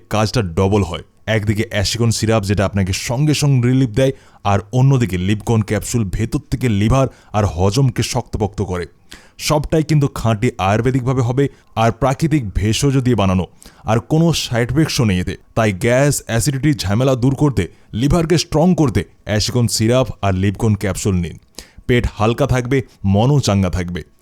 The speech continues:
এর কেনার লিংক আমি ভিডিও ডেসক্রিপশন বক্সে দিয়ে দিয়েছি, একবার অবশ্যই চেক করবেন। তো নেক্সট আমাদের ফুডের কথা বলি, যেটা হলো সুইট পটাটো। দেখুন, যদি আপনারা মাসলস মাস বাড়াতে চান,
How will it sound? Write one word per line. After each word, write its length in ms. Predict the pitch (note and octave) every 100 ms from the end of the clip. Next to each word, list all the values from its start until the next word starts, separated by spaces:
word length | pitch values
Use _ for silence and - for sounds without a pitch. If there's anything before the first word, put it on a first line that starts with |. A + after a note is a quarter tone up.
| - -
এর 140 | A2 A#2
কেনার 300 | C3+ D3 D3
লিংক 260 | C#3 D3+
আমি 140 | C3 G#2+
ভিডিও 240 | F#2+ G#2+
ডেসক্রিপশন 560 | F#2+ G2+ - - C3+ A2
বক্সে 320 | G#2 - G2+
দিয়ে 200 | F#2 A2+
দিয়েছি, 340 | B2+ A#2+ C#3 - _ -
একবার 260 | G2+ B2+ -
অবশ্যই 420 | B2+ C#3+ F#3+ D#3
চেক 180 | G#2+ F#2
করবেন। 320 | G#3 F#2 E2+ - _ _ _ - - B2
তো 80 |
নেক্সট 360 | A2 E3 G#3+ -
আমাদের 260 | E3 E3 D#3
ফুডের 300 | F3+ G3 F3+
কথা 220 | E3+ E3
বলি, 220 | D#3 D#3
যেটা 200 | A#2 D#3+
হলো 180 | D3+ C#3+
সুইট 360 | - G3 F#3 -
পটাটো। 300 | B2 A#2+ A2+ - _ _
দেখুন, 220 | B2 C3 G#2+
যদি 200 | C#3 G3+
আপনারা 240 | G3+ G#3 A3
মাসলস 380 | G3+ G#3+ G#3 D#3+ F#3+
মাস 200 | F3+ B2+ C#3
বাড়াতে 280 | C#3+ C3+ C3+
চান, 180 | A2+